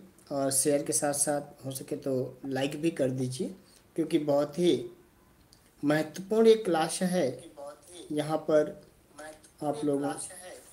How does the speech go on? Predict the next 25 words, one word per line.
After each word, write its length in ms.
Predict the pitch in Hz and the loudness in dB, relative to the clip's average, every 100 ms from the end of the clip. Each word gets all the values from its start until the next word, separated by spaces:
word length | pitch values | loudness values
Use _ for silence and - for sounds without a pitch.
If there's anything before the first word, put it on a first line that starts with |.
| - - - | -20 -20 -12
आप 200 | 147 135 | -8 -2
लोगों 220 | 151 147 147 | 0 2 2
को 140 | 151 | 0
फ़ायदा 340 | 127 139 135 135 | -2 -2 0 0
मिलने 300 | 131 139 143 | 2 2 2
वाला 240 | 139 139 | 2 2
है। 300 | 127 123 123 - _ _ _ - 151 | 0 -6 -10 -12 _ _ _ -14 -8
तो 60 | |
देखा 300 | 139 170 190 | -2 0 2
जाए 160 | 202 208 | 4 4
भैया, 540 | 185 185 185 202 - - - | 6 8 6 4 -4 -18 -10
जो 160 | 165 165 | -2 -2
हम 220 | 160 143 151 - | 0 -2 -4 -4
क्लास 260 | 147 147 | -4 -2
को 100 | - | -4
चालू 300 | 160 147 151 180 | -4 -2 0 2
कर 180 | - | 0
रहे 220 | 127 120 117 | 0 -4 -8
हैं, 240 | 110 156 - - - _ _ - - _ _ - - | -10 -14 -16 -20 -20 _ _ -20 -20 _ _ -20 -4
यहाँ 280 | 156 165 190 | 0 4 4
पर 420 | 190 196 196 190 - - - | 6 6 8 4 -2 -12 -16
बहुत 440 | 160 160 160 170 190 | -2 0 2 2 2
ही 240 | 185 214 143 - - - _ _ _ - - _ _ - | 2 4 2 0 -10 -20 _ _ _ -20 -20 _ _ -8
अच्छे 380 | 165 - 196 202 202 - - - - | -6 -2 2 2 2 -8 -20 -20 -12
क्वेश्चन 460 | - 165 - 190 | -6 -2 2 2